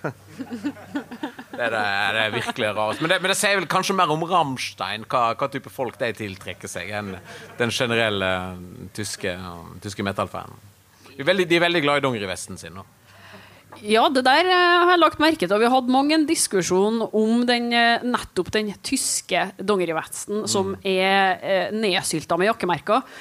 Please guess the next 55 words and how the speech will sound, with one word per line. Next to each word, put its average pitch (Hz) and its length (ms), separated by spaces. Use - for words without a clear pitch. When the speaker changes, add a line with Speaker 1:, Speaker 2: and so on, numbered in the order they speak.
Speaker 2:
fordi 254 500
at - 420
det 247 160
er - 80
ikke 170 100
noe - 160
krave 294 500
på 214 140
vesten. - 320
Speaker 1:
Nei. 160 220
Eh, 147 260
nei, 185 160
for, 190 120
ja, 175 80
for 185 140
det 208 80
er 208 80
jo - 20
ikke 139 140
et, 107 160
det 190 80
er - 20
jo 165 80
ikke 131 160
et - 180
plagg, 185 240
det 151 60
er 170 60
jo - 20
ikke 127 160
et 131 80
jakkeplagg 98 800
i 101 100
den 107 180
forstand. 110 440
Det 139 140
er 139 60
jo, 120 80
det 135 80
er 131 60
på 110 40
en 127 80
måte 139 220
mer 120 420
som 107 220
et 110 100
litt 120 120
avansert 117 680
skjerf - 480
som 117 160
du 110 60
har 101 240
på, 139 140
eh, 98 460
på, 135 100